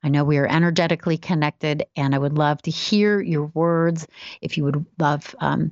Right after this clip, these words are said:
to connect with me, I'm on Facebook, I'm on Instagram. You can go to my website. You can write to me at tammy b p h d at gmail dot com. Just let me know what you're thinking. Has this brought up some thoughts for you?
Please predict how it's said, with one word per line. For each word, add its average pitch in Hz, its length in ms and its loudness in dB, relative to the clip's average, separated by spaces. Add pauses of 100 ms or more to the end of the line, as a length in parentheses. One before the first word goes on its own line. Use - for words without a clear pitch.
to 180 80 0
connect 160 340 0
with 156 160 -2
me, 190 380 2
I'm 147 160 2
on 143 140 2
Facebook, 185 680 -2
I'm 143 200 2
on - 180 -2
Instagram. 160 680 0 (240)
You 156 80 -2
can 151 80 2
go 156 80 2
to 143 80 2
my 135 160 2
website. 147 840 -2 (380)
You 147 140 -2
can 139 240 -2
write 147 240 0
to 170 100 -2
me 156 100 2
at - 120 -6
tammy 165 340 2
b 147 300 -2
p 165 200 -4
h 151 220 -2
d 147 140 -2
at - 80 -2
gmail 151 320 2
dot - 160 -2
com. 147 340 2
Just 147 300 -4 (880)
let 135 140 -2
me 147 80 2
know 156 100 2
what 156 160 -2
you're 160 80 0
thinking. 139 580 0 (640)
Has 139 140 0
this 143 120 0
brought 139 260 0
up 120 120 -2
some 160 200 0
thoughts - 600 -2
for 226 60 -4
you? 240 400 -2